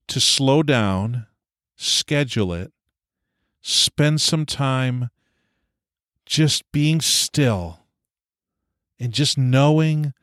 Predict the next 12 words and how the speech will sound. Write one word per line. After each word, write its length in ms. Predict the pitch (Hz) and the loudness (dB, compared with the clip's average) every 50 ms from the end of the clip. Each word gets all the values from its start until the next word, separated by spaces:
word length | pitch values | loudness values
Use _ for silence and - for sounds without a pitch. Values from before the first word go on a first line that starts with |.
| _ _ _ _ _ _ _ _ _ _ _ _ | _ _ _ _ _ _ _ _ _ _ _ _
that 120 | 131 127 - | -2 -2 -2
he 320 | - - - 139 127 123 | -4 -4 0 2 2 4
is 140 | 117 104 - | 2 2 0
God 520 | - - 95 90 85 78 78 80 - - - _ _ _ _ _ _ _ _ _ _ _ _ _ _ _ | -2 -4 -4 -4 -4 -8 -10 -14 -18 -20 -20 _ _ _ _ _ _ _ _ _ _ _ _ _ _ _
and 120 | 117 113 | -2 0
that 120 | 143 139 | 2 2
he 200 | 120 - 180 170 | 2 0 2 2
is 180 | 170 165 - 139 | 4 2 2 0
with 460 | 131 127 131 139 170 180 180 147 - | -4 -2 0 2 2 2 2 0 -2
us. 640 | 110 87 80 - - - - - - - - - - _ _ _ _ _ _ _ _ _ _ _ _ _ _ _ _ _ _ _ _ _ _ _ _ _ | -2 -2 -4 -8 -10 -8 -6 -6 -6 -8 -10 -12 -16 _ _ _ _ _ _ _ _ _ _ _ _ _ _ _ _ _ _ _ _ _ _ _ _ _
In 140 | - 131 123 | -2 0 2
that 260 | 123 123 120 117 123 | 2 2 2 2 0